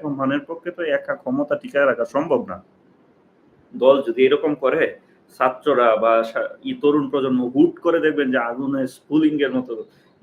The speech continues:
ভেসে উঠবে বিএনপির বিরুদ্ধে। এই যে গতকালকের যে মিটফোর্ডের ঘটনাটা ঘটলো এক দুদিনের ভিতরে, সেই ঘটনায় কিন্তু ছাত্ররা তারেক রহমানকে নিয়ে কিন্তু অনেক রেসপেক্ট করতো,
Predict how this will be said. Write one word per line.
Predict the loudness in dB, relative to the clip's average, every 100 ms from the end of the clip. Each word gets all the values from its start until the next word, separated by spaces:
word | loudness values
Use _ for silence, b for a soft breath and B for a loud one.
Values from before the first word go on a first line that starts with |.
| -6
ভেসে | -4 -2 -2
উঠবে | -2 -4
বিএনপির | -10 -10 -12 -14
বিরুদ্ধে। | -16 -16 -16 -18 _ _
এই | -4
যে | -4 -2
গতকালকের | -4 -4 -6 -6 -8
যে | -8 -14
মিটফোর্ডের | -18 -12 -8 -2 -2 -4 -10 -14
ঘটনাটা | -12 -12 -10 -10
ঘটলো | -8 -12 -12 -20 -20 _ _ -14
এক | -10
দুদিনের | -10 -10 -10 -12 -16 _
ভিতরে, | -10 -10 -8 -10 -10 b b b _ _
সেই | 0 0
ঘটনায় | 0 -4 -4 -4
কিন্তু | -4 -8
ছাত্ররা | -10 -16 -12 -4 0 2 0 -6 -18 _ _ _
তারেক | 0 0 0
রহমানকে | -4 -6 -8 -6 -2
নিয়ে | 0 0
কিন্তু | -2 -6 -4 -6
অনেক | -4 -4 -4 -4
রেসপেক্ট | -6 -6 -12 -12
করতো, | -14 -14 -12